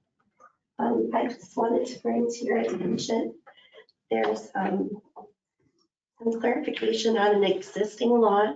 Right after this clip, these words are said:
This is Senate File twenty-three sixty-six, um, that has passed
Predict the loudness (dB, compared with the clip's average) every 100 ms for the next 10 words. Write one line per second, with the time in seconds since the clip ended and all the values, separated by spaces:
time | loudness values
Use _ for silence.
0 | -6 -4 -2 -2 -2 -2 -2 -2 -2 0
1 | 2 2 2 -2 0 2 2 0 0 -2
2 | -4 -6 -6 -6 -6 -4 -4 -4 -6 -16
3 | -18 -20 _ _ _ _ _ -4 2 2
4 | 2 0 0 -2 -4 -4 -4 -4